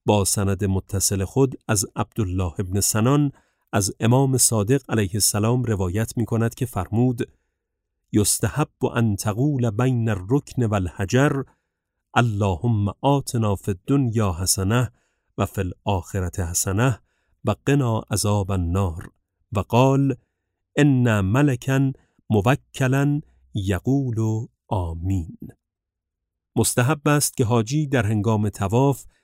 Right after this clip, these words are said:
بین رکن یمانی و حجرالاسود بگوید:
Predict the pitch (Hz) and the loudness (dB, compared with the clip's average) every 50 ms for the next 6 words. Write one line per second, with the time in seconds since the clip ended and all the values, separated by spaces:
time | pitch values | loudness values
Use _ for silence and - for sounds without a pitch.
0 | _ - _ - 113 110 107 104 101 101 98 117 131 - - - 135 123 113 117 | _ -10 _ 0 2 2 2 2 2 0 2 0 0 -2 -2 -2 0 0 2 0
1 | 104 104 104 101 104 107 120 139 147 143 139 123 123 117 113 107 98 113 104 92 | 0 0 0 0 0 0 2 2 2 0 0 -2 -2 0 0 0 -2 -2 -2 -2
2 | 101 92 95 90 - - 220 - - - - 139 131 120 117 123 127 120 120 110 | -2 -2 -2 -4 -4 -4 -2 -2 -2 -2 -2 -2 -4 -2 -2 -2 -2 0 0 -2
3 | 107 117 110 107 107 - | 0 0 0 -2 -4 -6